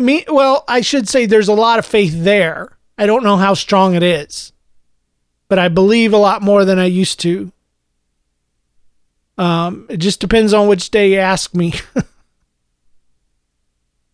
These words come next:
Because how, how do you know? Um,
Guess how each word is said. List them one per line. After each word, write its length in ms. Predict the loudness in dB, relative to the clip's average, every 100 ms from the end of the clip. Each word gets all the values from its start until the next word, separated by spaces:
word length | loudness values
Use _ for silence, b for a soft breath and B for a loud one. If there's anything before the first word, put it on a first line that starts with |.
| _
Because 440 | -4 0 0 -2 -8
how, 320 | -4 -2 -2
how 220 | -2 -2 0
do 100 | 0
you 200 | 0 0
know? 340 | -2 -8 -16 _ _ _ _ _ _ _ _ _ _ _ _ _
Um, 520 | -4 -2 -4 -8 -14